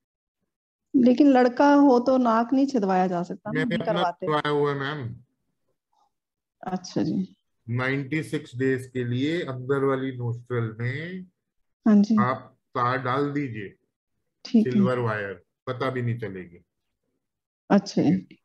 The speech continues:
Speaker 2: उसके बाद जल प्रवाह कर दीजिए और लोहे का छल्ला लीजिए,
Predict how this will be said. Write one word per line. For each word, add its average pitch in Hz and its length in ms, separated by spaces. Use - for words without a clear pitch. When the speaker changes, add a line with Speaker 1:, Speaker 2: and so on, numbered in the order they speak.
Speaker 2:
उसके 123 260
बाद 147 180
जल 156 140
प्रवाह 156 340
कर 147 180
दीजिए 135 340
और 139 340
लोहे 135 340
का 147 120
छल्ला 120 400
लीजिए, 135 540